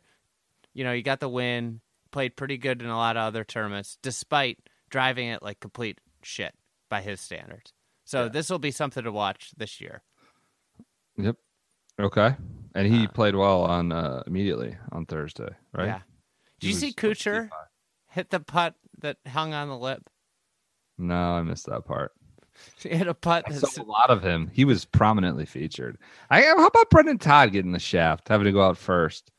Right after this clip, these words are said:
Speaker 2: Guy's number one in the FedEx Cup. He's not even playing in the T V window.
Speaker 1: That they wanted him in pole position.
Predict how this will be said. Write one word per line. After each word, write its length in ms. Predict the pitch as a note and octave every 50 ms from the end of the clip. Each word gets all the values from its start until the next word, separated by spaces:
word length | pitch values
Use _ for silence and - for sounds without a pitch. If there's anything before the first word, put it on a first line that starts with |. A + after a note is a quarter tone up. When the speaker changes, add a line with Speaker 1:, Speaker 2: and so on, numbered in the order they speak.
| _ _ _ _ _ _ _ _ _
Speaker 2:
Guy's 220 | - D#3+ F#3 E3+ E3+
number 180 | F3+ F3+ F3
one 140 | E3 D#3+ D#3+
in 40 | D3+
the 60 | B2+
FedEx 420 | A2 - - B2 B2+ B2 A2+ -
Cup. 220 | - - B2 B2 A2+
He's 120 | A2 F2+ F2+
not 160 | G2+ G2+ G#2
even 180 | G#2 G2 F#2
playing 300 | - - - G2 G2+ G2+
in 80 | F#2 F2
the 60 | E2+
T 200 | - - - F#2
V 220 | F2 E2+ F2+ F2+ F#2
window. 420 | F2+ E2 D2+ - - - - - _ _ _ _
Speaker 1:
That 240 | F3+ F#3+ G3 F#3 -
they 120 | - C#3+
wanted 320 | F3 G3+ G#3+ A3 G#3+ G#3 A3
him 140 | A3 G3+
in 140 | F#3+ G3+ G3
pole 280 | - - F#3+ F#3 F#3 F#3+
position. 560 | - - E3+ E3+ F3 G3 F#3 - - B2+ -